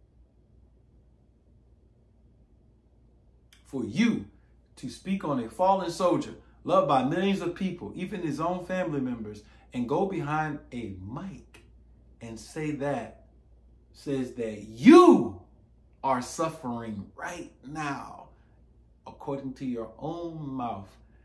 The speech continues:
the pain is so deep, the natural medicine won't work, the medication won't work, you can't use the bathroom, you got tubes tied to everywhere, every hole. Who is being chastised but you? Allah,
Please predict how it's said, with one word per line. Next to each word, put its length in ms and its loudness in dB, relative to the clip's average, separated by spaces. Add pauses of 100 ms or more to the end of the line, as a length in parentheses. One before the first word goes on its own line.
(420)
the 80 -14
pain 560 -8
is 200 -8
so 260 -8
deep, 480 -8
the 100 -10
natural 440 -6
medicine 540 -6
won't 260 -4
work, 360 -8
the 160 -12
medication 800 -6
won't 300 -4
work, 420 -8
you 160 -18
can't 320 -6
use 280 -6
the 100 -6
bathroom, 760 -6
you 120 -8
got 540 -6
tubes 480 -10
tied 460 0
to 180 -10
everywhere, 960 -4
every 320 -2
hole. 500 2 (560)
Who 200 -6
is 140 -2
being 360 -2
chastised 840 -6
but 300 -4
you? 360 -10 (560)
Allah, 1120 6